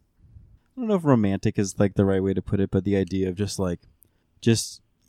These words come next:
abandoning yourself to everything and just wandering aimlessly. You know, it spe-, it speaks to his, uh, whatever mental illness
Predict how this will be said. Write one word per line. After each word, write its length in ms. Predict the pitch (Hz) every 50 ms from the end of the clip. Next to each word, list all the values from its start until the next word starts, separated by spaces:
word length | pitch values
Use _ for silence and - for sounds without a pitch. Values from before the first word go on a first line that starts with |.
| _ -
abandoning 640 | 131 131 120 123 117 117 113 110 110 110 117 113 113
yourself 420 | 113 113 - - 123 113 110 107
to 120 | - - 90
everything 400 | 85 82 90 92 101 104 95 92
and 80 | 87
just 200 | - 87 - - _ -
wandering 680 | - 95 82 82 85 87 92 85 92 90 87 82 71
aimlessly. 720 | 78 85 85 87 90 90 - - - 101 98 98 107 113 - _ - _ _ _ -
You 100 | 123 123
know, 80 | 123 123
it 140 | 120 120 -
spe-, 280 | - - 151 143 139 143
it 100 | 139 -
speaks 300 | - - 196 185 160 -
to 120 | - 156
his, 300 | 135 131 131 110 92 90
uh, 300 | 98 95 90 87 85 87 95 _ _ _ _ _ _ -
whatever 540 | - 113 117 123 123 117 110 110 104 98 90 -
mental 360 | 104 101 98 92 98 90 90
illness 580 | 90 92 92 90 87 87 - - - - -